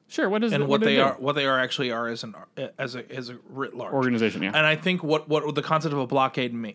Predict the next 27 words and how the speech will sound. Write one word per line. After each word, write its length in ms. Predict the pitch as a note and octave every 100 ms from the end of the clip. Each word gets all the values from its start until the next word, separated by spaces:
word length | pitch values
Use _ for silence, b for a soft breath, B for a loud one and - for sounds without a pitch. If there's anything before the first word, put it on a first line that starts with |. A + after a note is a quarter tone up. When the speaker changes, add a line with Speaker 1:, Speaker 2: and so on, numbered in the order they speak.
| -
Speaker 2:
makes 340 | C3 B2 -
sense 260 | - A#2 A#2
and 160 | A2
means. 360 | G#2 F2+ D#2+ -
Speaker 1:
Okay. 240 | C#3 C3+ - -
Speaker 2:
Um, 320 | C#3+ C3+ B2+ - _
I, 120 | C#3
I 260 | D#3 D3 D3
like 200 | D#3 E3+
to 80 | F3
think 140 | F3+
that 60 | F3+
the 100 | D#3
Trade 260 | - D#3 D#3
Federation 560 | E3+ D#3+ D#3 D#3+ D3+ -
op-, 320 | C3 C3 - -
operates 580 | C3+ C#3 C#3 C3 A#2+ - C#3
as 200 | C#3 C3+ C3+
an 100 | C#3
export 440 | B2 - - C3+
and 100 | B2+
import 560 | A#2+ B2 - C#3 C#3+ - b b b
for, 540 | - - C3 B2 B2 - _ _ - -
uh, 140 | C#3 C#3 -
Outer 240 | C3+ C#3+
Rim 300 | C#3+ C3+ C3
planets 600 | - C3+ C3+ E3 E3+